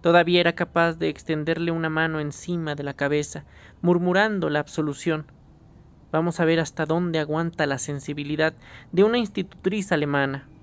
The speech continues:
En la casita tenía aparato telegráfico para avisar cuando un negro moría por imprudencia.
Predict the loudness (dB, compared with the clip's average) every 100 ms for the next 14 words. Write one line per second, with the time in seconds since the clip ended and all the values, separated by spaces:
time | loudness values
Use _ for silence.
0 | -20 -20 -20 -20 -20 -20 -20 -20 -20 -6
1 | -2 0 0 0 0 0 0 0 0 2
2 | 2 0 -2 -6 -2 -2 -2 -4 -2 -2
3 | 2 0 0 -4 -4 2 4 4 0 0
4 | 0 0 -2 0 0 0 -2 0 0 0
5 | 0 0 -2 -2 0 0 0 -4 -2 0
6 | -2 -6 -14